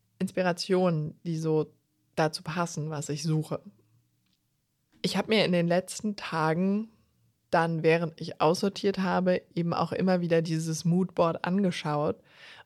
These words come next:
Und es hat auch diesen ganzen Aussortierprozess einfach so viel einfacher gemacht.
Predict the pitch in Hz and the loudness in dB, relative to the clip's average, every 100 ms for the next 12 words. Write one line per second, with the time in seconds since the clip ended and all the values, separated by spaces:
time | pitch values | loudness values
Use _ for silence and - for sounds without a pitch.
0 | _ - 175 175 180 196 196 190 - 180 | _ -2 2 2 2 0 -2 -4 -6 -4
1 | 175 165 180 - - 180 233 254 - 185 | -2 -4 -6 -8 0 4 4 2 0 0
2 | 170 - 160 156 160 160 175 165 196 - | 0 -2 -2 -2 -8 -6 -4 -2 -4 -8
3 | - _ _ _ _ - 185 196 - _ | -20 _ _ _ _ -2 -2 -2 -6 _
4 | _ _ _ _ _ - 170 165 208 247 | _ _ _ _ _ -6 -2 2 2 0
5 | 262 _ _ _ - 196 220 208 - 190 | -4 _ _ _ -4 0 2 0 0 2
6 | 214 247 208 156 147 143 180 - - - | 2 -2 -4 -2 -2 -4 -6 -12 -20 -20